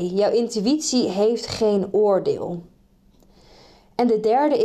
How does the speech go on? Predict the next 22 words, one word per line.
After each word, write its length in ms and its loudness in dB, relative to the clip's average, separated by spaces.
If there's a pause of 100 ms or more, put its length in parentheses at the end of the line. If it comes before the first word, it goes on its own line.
is: 380 -4
je 160 0
hoeft 320 0
niet 200 -2
hard 220 0
te 80 0
proberen 640 2
om 100 0
informatie 600 0
te 100 -6
krijgen. 800 -2 (560)
De 140 -2
in-, 220 -2
de 80 0
informatie 680 0
vanuit 280 0
je 80 0
intuïtie 560 -2
komt 240 -2
vaak 340 -4
opeens. 920 -4 (680)
En 560 2